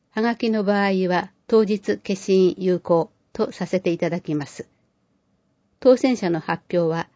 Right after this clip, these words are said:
発送をもって返させていただきます。当選者への景品発送は十月中旬頃を予定しています。送っていただいたご意見、ご感想は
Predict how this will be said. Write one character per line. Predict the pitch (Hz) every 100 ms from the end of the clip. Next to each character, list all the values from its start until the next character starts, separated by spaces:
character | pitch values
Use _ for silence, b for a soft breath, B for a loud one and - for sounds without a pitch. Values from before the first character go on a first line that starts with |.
| _
発 | - 190 -
送 | 240 226
を | 220
も | 208
っ | 196
て | - -
返 | - 175
さ | -
せ | 175 165
て | 170
い | 170
た | 175
だ | 156
き | - 156
ま | 135
す。 | - - _ _ _ _ _ _ _ _ _ _ _ _ _ -
当 | 254
選 | 254 269 226
者 | 180
へ | 175 175
の | - _ _
景 | - 220
品 | 208 220 202
発 | - 208 -
送 | 175 151
は | 147 139 _ _ -
十 | 214 220
月 | 214 208
中 | 196 202 196
旬 | 196 196
頃 | 185 170 151
を | -
予 | 180
定 | - 165
し | -
て | -
い | 156
ま | 139
す。 | - - - _ _ _ _ _ _ _ _ _ _ _
送 | 196 185
っ | 233
て | - 220
い |
た | 208 208
だ | 202
い | 196
た | 180
ご | 165 208
意 |
見、 | 202 175 151 _ _
ご | - 180
感 | 208 190
想 | - 180
は | 180 180